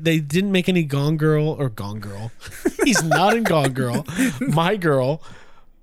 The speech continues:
Speaker 1: Uh, My Gone Girl, starring Dan Aykroyd and Ben Affleck.
Speaker 2: Yeah.
Speaker 1: Um,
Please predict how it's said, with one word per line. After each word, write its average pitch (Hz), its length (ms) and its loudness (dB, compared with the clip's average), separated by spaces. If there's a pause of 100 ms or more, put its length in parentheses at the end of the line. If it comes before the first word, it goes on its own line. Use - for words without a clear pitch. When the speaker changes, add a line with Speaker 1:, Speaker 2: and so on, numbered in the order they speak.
Speaker 1:
Uh, 131 540 2 (680)
My 147 260 2
Gone 143 360 0
Girl, 110 420 -8
starring 127 320 -2
Dan 135 240 0
Aykroyd 123 320 0
and 117 100 -4
Ben 120 140 -4
Affleck. 120 320 -8 (160)
Speaker 2:
Yeah. 147 240 -4
Speaker 1:
Um, 135 720 2